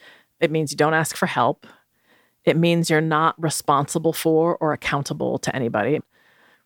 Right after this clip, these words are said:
The idea of freedom being, like, you can do whatever the hell you want and, like, nobody can tell you otherwise,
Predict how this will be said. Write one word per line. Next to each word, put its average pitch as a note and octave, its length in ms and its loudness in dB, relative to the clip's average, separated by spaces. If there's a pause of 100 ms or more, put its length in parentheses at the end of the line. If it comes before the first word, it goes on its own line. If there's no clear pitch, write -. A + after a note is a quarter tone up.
(180)
The C#3 100 2
idea D#3 380 2
of D3 80 -2
freedom D#3 300 -2
being, C#3+ 220 -4
like, C3+ 220 -4
you D#3 80 0
can D3+ 140 -2
do D3+ 140 0
whatever D3 260 0
the C#3 80 0
hell C3+ 200 0
you C3+ 120 -2
want C3+ 380 0
and, C#3 180 -4
like, C3+ 340 -4
nobody C#3+ 260 0
can C3+ 120 -4
tell C3+ 180 0
you G#2+ 100 -2
otherwise, - 540 -6